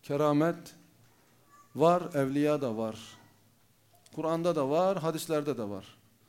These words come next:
Keramet nedir? Allah Azze ve Celle'nin bazı dostlarına, evliya dediğimiz dostlarına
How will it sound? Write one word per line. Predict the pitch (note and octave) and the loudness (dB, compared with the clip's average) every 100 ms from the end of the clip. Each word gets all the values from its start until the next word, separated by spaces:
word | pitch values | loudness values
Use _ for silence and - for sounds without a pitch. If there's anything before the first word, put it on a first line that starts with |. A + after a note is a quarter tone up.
| _ _ _ _ _ _ _ _ _ _ _ _ _ _ _ _ _ _ _ _ _ _ | _ _ _ _ _ _ _ _ _ _ _ _ _ _ _ _ _ _ _ _ _ _
Keramet | - E3 F3 D#3 D#3 D#3 | -2 2 2 2 -2 -2
nedir? | E3 D3 E3+ E3+ - - _ - - _ _ _ _ _ _ _ _ _ _ _ | -2 -2 -4 -8 -16 -20 _ -20 -20 _ _ _ _ _ _ _ _ _ _ _
Allah | D3+ E3 E3+ | -6 -2 -2
Azze | D#3 C#3+ D3 | -2 -4 -4
ve | C#3+ | -2
Celle'nin | D#3 D3+ C3+ D3 E3 D3+ | -2 -2 0 -2 -2 -2
bazı | D#3+ C#3 C3+ D3+ D3 - - - A#2+ B2 | -2 -2 -2 -4 -4 -10 -18 -20 -18 -6
dostlarına, | D#3 D3+ - C3+ B2+ B2+ D3 D3+ D3+ - _ _ - | -4 -4 -2 -2 0 0 0 -2 -8 -16 _ _ -6
evliya | C#3+ C#3 D3 C#3+ | -6 -2 -2 0
dediğimiz | C3+ A#2+ A#2+ B2 D#3 - - - D3 | -2 -2 -4 -4 -6 -12 -20 -20 -10
dostlarına | C#3+ C#3+ - B2+ A#2+ B2+ E3+ | -8 -8 -6 -6 -2 -2 -2